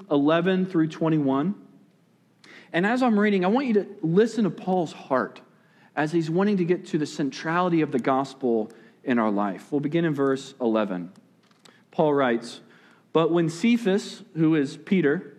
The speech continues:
"when Peter came to Antioch, I opposed him to his face." So we're like, "Okay, we're getting a little real here." <laughs> All right. Some opposition, some confrontation. This will be interesting.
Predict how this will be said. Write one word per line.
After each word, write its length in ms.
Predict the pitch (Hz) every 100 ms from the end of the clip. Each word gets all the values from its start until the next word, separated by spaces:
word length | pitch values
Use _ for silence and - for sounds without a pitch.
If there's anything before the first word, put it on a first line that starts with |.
| - _ -
"when 240 | 151 147
Peter 320 | 147 240 269
came 260 | 247 220 196
to 140 | 190
Antioch, 560 | 156 151 147 131 156 - - - _ _ -
I 140 | 170 165
opposed 460 | - 220 247 247
him 120 | 269
to 160 | 226 240
his 100 | 208
face." 480 | - 175 127 104 -
So 80 | 143
we're 100 | 147
like, 240 | 143 131
"Okay, 260 | 151 151 160
we're 120 | 143
getting 280 | 151 139 131
a 40 |
little 200 | 139 147
real 260 | 139 180 151
here." 360 | 123 107 92 -
<laughs> 20 |
All 60 | 147
right. 240 | 143 135 - - - - -
Some 180 | 151 151
opposition, 680 | 180 175 196 233 - 127
some 160 | - 135
confrontation. 720 | 185 - 180 165 202 196 147
This 100 | 127
will 80 | 165
be 160 | 160 170
interesting. 480 | 165 156 143 107